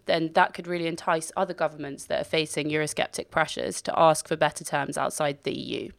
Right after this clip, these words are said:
Plus, the privileges of these association agreements, they come at a very high price, which is in return for, um, Ukraine aligning to the vast majority of E U laws, which I can't really see the U K being willing to do.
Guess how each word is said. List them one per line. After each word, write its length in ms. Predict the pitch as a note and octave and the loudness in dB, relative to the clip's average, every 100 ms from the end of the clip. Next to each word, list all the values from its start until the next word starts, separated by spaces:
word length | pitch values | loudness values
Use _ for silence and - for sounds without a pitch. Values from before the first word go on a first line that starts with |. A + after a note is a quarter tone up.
| _ _ - | _ _ 6
Plus, 280 | B3 A#3 | 6 6
the 160 | - G3 | 2 -4
privileges 640 | G#3+ B3 A3+ G3 F#3 E3 | 0 0 0 0 0 0
of 160 | E3+ E3 | -2 -4
these 180 | F3 E3+ | -8 -6
association 640 | - E3+ E3 E3+ E3 E3+ | -4 -4 -2 -2 -2 -2
agreements, 480 | D#3+ D#3 D3+ C#3+ - - | -2 0 2 0 -4 2
they 160 | F#3 | 4
come 220 | F3 F3 E3+ | 4 4 4
at 60 | |
a 40 | E3 | 6
very 140 | D#3 | 4
high 220 | D3+ D#3 | 4 0
price, 520 | D3 F3 - - - - | 2 2 2 0 -8 -2
which 200 | - - | 0 0
is 140 | E3 | 0
in 100 | E3+ | 2
return 460 | E3 D#3+ E3 D#3+ D#3+ | 2 4 4 6 2
for, 380 | - D#3 D3+ - | 4 6 6 2
um, 140 | D#3 C#3+ | -4 -4
Ukraine 420 | E3+ E3+ E3 D#3 | -4 -2 2 2
aligning 420 | D3+ D#3 D3+ D3 D3 | 4 4 4 2 -2
to 100 | D#3 | -6
the 80 | |
vast 320 | D3 E3 D#3 D#3+ | 2 6 6 2
majority 480 | D3 - D#3+ - | -2 0 0 -2
of 80 | E2 | -4
E 80 | D#2 | -4
U 180 | D#2 D2+ | -6 -4
laws, 380 | C#2 - - - - - | -2 -2 -4 -8 -16 -6
which 180 | E3 - | -2 0
I 60 | D#3 | 0
can't 260 | - E3 | 2 0
really 160 | D3+ D3 | 0 -6
see 360 | - D3 C#3+ | -6 -6 -8
the 100 | C#3+ | -10
U 240 | D3 C#3+ D3 | -12 -12 -14
K 280 | - D3 D3+ | -8 -8 -6
being 340 | - - - | -6 -6 -6
willing 320 | - E3 E3 D#3 | -4 -4 -4 -6
to 100 | D3+ | -8
do. 380 | - - G#3 | -4 -2 -2